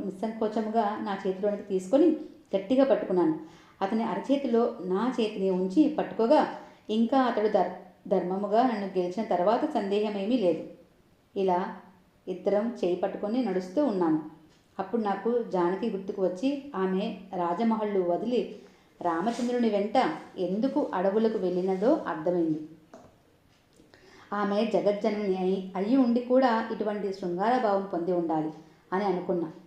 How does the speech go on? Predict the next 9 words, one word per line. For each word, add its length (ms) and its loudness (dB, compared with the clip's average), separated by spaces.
ఈ 120 2
ఆనందం 460 2
ఎంతో 260 -2
గొప్పగా 320 -2
అనిపించింది. 580 -2
ఇలా 120 6
ఆలోచిస్తుంటే 920 4
అతడు 400 0
అన్నారు, 680 0